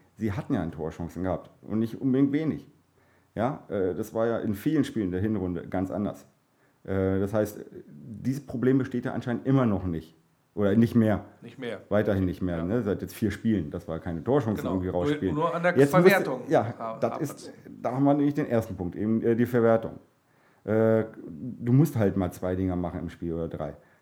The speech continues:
Speaker 1: Ja, das ist natürlich eine magere Ausbeute, wenn wir, äh, in einem Spiel mal drei gemacht haben, dann selten mal zwei Tore, ansonsten höchstens eins. Ähm, das ist ganz schwach. Äh, und das nächste ist natürlich,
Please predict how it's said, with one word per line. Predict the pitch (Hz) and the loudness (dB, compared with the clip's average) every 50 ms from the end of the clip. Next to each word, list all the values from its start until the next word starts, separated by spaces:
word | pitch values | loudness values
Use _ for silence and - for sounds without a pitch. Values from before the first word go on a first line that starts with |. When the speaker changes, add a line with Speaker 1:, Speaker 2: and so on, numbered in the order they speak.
| _ | _
Speaker 1:
Ja, | - - 110 110 | -8 -6 -6 -6
das | 98 98 - | -6 -8 -8
ist | - | -8
natürlich | 95 98 110 110 110 | -8 -6 -4 -4 -2
eine | 110 107 104 | -2 -2 -2
magere | 101 101 98 95 117 127 117 113 110 | -2 -2 -2 -2 -2 -2 -2 0 0
Ausbeute, | 95 95 120 123 127 - - 120 120 120 - 117 110 | 0 0 -2 -2 -4 -4 -2 -2 -2 -2 -2 -2 -2
wenn | 110 113 110 | -2 -2 -2
wir, | 113 110 107 107 104 95 - 80 101 104 101 101 - - - - _ _ - | -2 -2 -4 -4 -4 -4 -6 -8 -8 -6 -6 -6 -8 -10 -12 -16 _ _ -10
äh, | 113 | -8
in | - | -6
einem | - 127 135 135 | -2 0 0 0
Spiel | 139 143 131 | 2 2 2
mal | 123 117 107 | 4 4 4
drei | 113 117 123 135 | 4 4 2 2
gemacht | 135 139 139 139 139 139 - | 2 2 2 2 2 0 -2
haben, | 135 127 117 | -2 0 0
dann | 110 107 107 107 | 0 0 -2 -2
selten | 101 101 117 127 139 139 | 0 2 4 4 4 4
mal | 139 117 98 | 2 0 0
zwei | - 110 107 120 120 | 0 0 0 0 0
Tore, | 131 139 131 127 127 123 | 0 0 0 2 2 0
ansonsten | 110 107 110 107 104 - - 104 | 0 -2 -2 -4 -4 -4 -4 -2
höchstens | 104 104 104 107 - | -2 -2 -2 -4 -4
eins. | - 92 107 92 85 - - - - - _ _ _ - - | -2 -2 -2 -4 -4 -8 -14 -20 -20 -20 _ _ _ -8 -4
Ähm, | 92 92 92 92 95 90 - 71 57 53 58 62 | -2 -2 0 0 0 0 -2 -6 -10 -14 -16 -16
das | - 90 - 95 | -14 -14 -10 -8
ist | 98 101 101 98 - | -6 -6 -6 -6 -6
ganz | - 98 98 95 | -4 -4 -4 -2
schwach. | - 107 104 101 - - - _ _ _ _ _ _ - - - _ - - - - - | -4 -4 -6 -6 -10 -16 -20 _ _ _ _ _ _ -20 -20 -20 _ -20 -20 -20 -12 -6
Äh, | 98 104 110 | -2 -2 0
und | 117 120 | 2 4
das | 135 - | 4 6
nächste | 143 151 151 135 135 139 | 8 6 6 6 6 6
ist | 131 | 8
natürlich, | 143 139 139 135 131 135 139 120 135 | 8 8 8 6 6 4 4 4 2